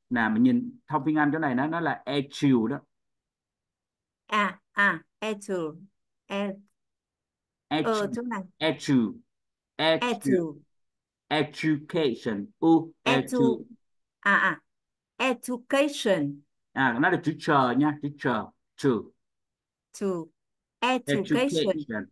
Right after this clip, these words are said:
Speaker 1: Mình
Speaker 2: Education.
Speaker 1: thường, thường, thường mình đọc là edu đúng không ạ?
Speaker 2: Vâng ạ.
Speaker 1: Đọc edu nè. Nó, nó phiên âm
Speaker 2: Edu.
Speaker 1: đây là education.
Speaker 2: Education.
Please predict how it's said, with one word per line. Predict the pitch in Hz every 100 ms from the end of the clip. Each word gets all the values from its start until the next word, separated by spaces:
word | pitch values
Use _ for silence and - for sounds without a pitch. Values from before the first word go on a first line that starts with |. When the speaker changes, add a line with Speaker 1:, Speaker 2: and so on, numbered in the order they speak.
| _ _ _ _ _ _ _ -
Speaker 1:
Mình | 147 151 143
Speaker 2:
Education. | 135 - 208 - - 175 - 160
Speaker 1:
thường, | 147
thường, | 147 135
thường | 135
mình | 135
đọc | 143
là | 135
edu | - 139 139 135 127
đúng | 170
không | 175 135
ạ? | 120 - _ _ _ _ _ -
Speaker 2:
Vâng | 214
ạ. | 208 - _ _ _ -
Speaker 1:
Đọc | 123 -
edu | 127 127 120
nè. | 120 113 - _ _ _ _ _ _
Nó, | 147 -
nó | 127 143
phiên | 165 151
âm | 147
Speaker 2:
Edu. |
Speaker 1:
đây | 151
là | 131 - _ -
education. | 127 127 - _ _ - 135 127 127 - _ _ _ 170 156 - - 113 104 95 _ _ _ _ _ -
Speaker 2:
Education. | 202 208 202 - 185 - 226 262 - 214 156